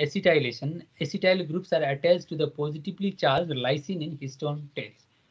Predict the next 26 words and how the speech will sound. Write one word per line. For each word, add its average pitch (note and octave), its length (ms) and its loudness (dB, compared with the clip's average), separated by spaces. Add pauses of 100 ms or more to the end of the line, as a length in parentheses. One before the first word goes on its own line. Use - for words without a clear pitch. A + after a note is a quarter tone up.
(200)
Uh, B2 220 -6
we C3+ 100 -2
know C#3 220 -2
about C#3 260 0
the B2+ 60 -4
histone. D3+ 400 -10 (120)
<clears throat> - 140 -16
Histone C#3 500 -2
are C3+ 140 0
the C3+ 80 0
proteins C#3 480 -4
associated C3 500 -6
with C3 160 -6
the C3 80 0 (100)
eukaryotic C3 440 -6 (420)
D C#3 160 0
N A2+ 140 0
A, E3 200 -6 (340)
and C3 200 -2
these E3+ 180 -8
histones D3 520 -4
are C3 140 4
arranged C3+ 460 0
in C3 140 -2
the B2 60 0
octameric C#3+ 540 0